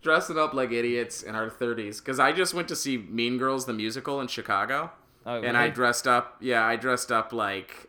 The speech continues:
Speaker 1: um, like Damien. Like, I had a blue hooded sweatshirt on and, and aviators.
Speaker 2: That's great.
Speaker 1: Just
Speaker 2: Yeah,
Speaker 1: for
Speaker 2: why
Speaker 1: fun.
Speaker 2: not? Fuck it.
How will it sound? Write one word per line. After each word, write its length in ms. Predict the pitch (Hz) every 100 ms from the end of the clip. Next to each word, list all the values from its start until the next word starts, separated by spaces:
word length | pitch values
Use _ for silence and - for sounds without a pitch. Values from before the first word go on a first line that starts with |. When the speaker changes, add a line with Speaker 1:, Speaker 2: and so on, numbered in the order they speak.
| -
Speaker 1:
um, 720 | 101 98 92 92 90 87 - _ _ _ _ _ _ _ _ _
like 360 | 117 101 - -
Damien. 500 | 107 98 92 69 - _ _
Like, 120 | - 107
I 60 | 107
had 140 | 110
a 60 | 104
blue 300 | 110 110 110
hooded 200 | 104 98
sweatshirt 420 | 107 101 110 95
on 180 | 85 82
and, 200 | 80 -
and 300 | 92 87 - _ _
aviators. 640 | 104 92 87 71 64 - - _
Speaker 2:
That's 140 | 104 -
great. 280 | 104 104 92 _ _ _ _ _ _ _ _ _ _ _ -
Speaker 1:
Just 160 | 120
Speaker 2:
Yeah, 80 | 220
Speaker 1:
for 60 | 160
Speaker 2:
why 100 | 165
Speaker 1:
fun. 100 | 202
Speaker 2:
not? 160 | 110
Fuck 160 | 151 123
it. 120 | 90